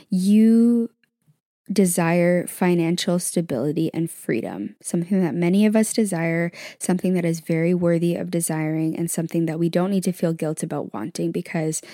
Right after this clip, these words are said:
these are things that are just going to make our lives easier and more pleasant. Now, the traditional path and the creation cycle that many of us engage with, and that has been kind of really boosted up as the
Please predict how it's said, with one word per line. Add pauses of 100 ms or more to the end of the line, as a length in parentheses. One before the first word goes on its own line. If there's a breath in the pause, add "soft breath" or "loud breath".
(300 loud breath)
these
are
things
that
are
just
going
to
make
our
lives
easier
and
more
pleasant. (500 loud breath)
Now, (200)
the
traditional
path (120)
and
the
creation
cycle
that
many
of
us
engage
with, (320 loud breath)
and
that
has
been
kind
of
really
boosted
up
as
the